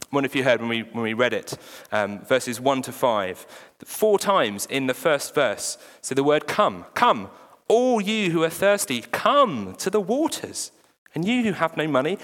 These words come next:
come, buy and eat. Come, buy wine and milk,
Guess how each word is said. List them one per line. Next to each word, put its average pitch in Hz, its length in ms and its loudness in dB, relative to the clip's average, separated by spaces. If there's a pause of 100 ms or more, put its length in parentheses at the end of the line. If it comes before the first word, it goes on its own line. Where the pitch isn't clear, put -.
(160)
come, 240 560 0 (160)
buy 214 400 0 (200)
and 185 200 -2
eat. - 240 -8 (140)
Come, 226 600 2
buy 214 480 2 (140)
wine 202 500 2 (220)
and 156 200 -2
milk, 165 360 0